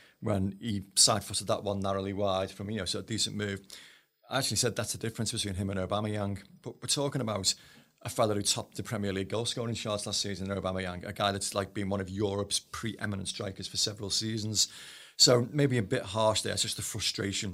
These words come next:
of, you know, sort of the, the moment, you know, sort of capturing you there. Uh, the goal he did score was superb, you know, sort of took it so well. Uh, at such, you know, an early part of the game. And it'll come. I mean, we've said many, many times in here about, you know, how he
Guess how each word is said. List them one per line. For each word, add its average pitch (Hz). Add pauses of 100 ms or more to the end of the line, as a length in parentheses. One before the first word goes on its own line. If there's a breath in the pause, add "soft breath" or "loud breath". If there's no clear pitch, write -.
of, 107
you 113
know, 101
sort 104
of 104
the, 101
the 107
moment, 104
you 117
know, 101
sort 101
of -
capturing 107
you 104
there. 95 (520 loud breath)
Uh, 113 (100)
the -
goal 139
he 113
did 143
score 98
was 92
superb, 110
you 123
know, 95
sort -
of -
took -
it 95
so 117
well. 101 (320 soft breath)
Uh, 101 (120)
at 117
such, -
you 123
know, 110
an 107
early 101
part 104
of 101
the 98
game. 117 (480 soft breath)
And 156
it'll 196
come. 185
I 165
mean, 156
we've 143
said 196
many, 139
many 127
times 110
in 113
here 95
about, 92
you 113
know, 92
how 107
he 104